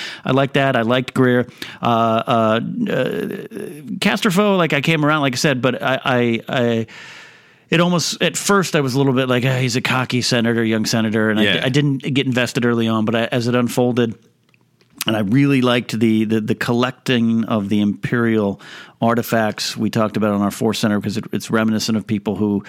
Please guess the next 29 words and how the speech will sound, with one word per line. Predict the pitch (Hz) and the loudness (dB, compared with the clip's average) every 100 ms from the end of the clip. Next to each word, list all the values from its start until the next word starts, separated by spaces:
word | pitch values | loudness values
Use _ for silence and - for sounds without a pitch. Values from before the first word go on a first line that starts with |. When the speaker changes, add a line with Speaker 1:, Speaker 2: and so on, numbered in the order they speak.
| - - _ | -16 -20 _
Speaker 1:
collect | - 104 - | -4 -4 -2
Third | 113 110 | -2 0
Reich | 113 117 | 0 -2
stuff, | - - 101 98 - - | -2 -2 -2 -2 -8 -6
um, | 98 98 98 98 101 101 101 | -2 0 0 0 0 0 0
and, | 104 101 | 0 -2
and, | 98 101 | -2 -2
and, | 98 107 101 | -2 -2 -2
and | 101 95 | -4 -4
praising | - 104 104 107 | -2 -2 0 -2
something | 107 104 104 | -2 -2 0
you | 98 | -2
shouldn't, | 95 113 101 98 | 0 -2 0 -2
or | 98 95 95 | -2 -2 -4
praising | 110 107 113 | -2 -2 -2
something | 101 107 104 | -2 -2 -2
you're | 104 | 0
not | 101 98 | 0 -2
fully | - 110 101 | -4 -4 -2
understanding. | 95 98 - 104 104 98 95 90 - - - | -2 -2 -2 0 0 0 -2 -4 -8 -16 -12
Um, | - 101 98 98 95 98 - | -4 0 0 0 -2 -4 -4
and | 110 104 | -2 -2
so | - 107 104 104 | 0 0 0 0
to | 104 | -2
have | 101 120 110 | -2 -2 0
these | 107 | -2
characters | - 113 104 113 101 - - - - _ _ - | 0 -2 0 -2 -2 -4 -12 -20 -20 _ _ -2
not | 113 123 - | 0 0 -2
fully | - 139 131 127 117 | -4 0 2 4 2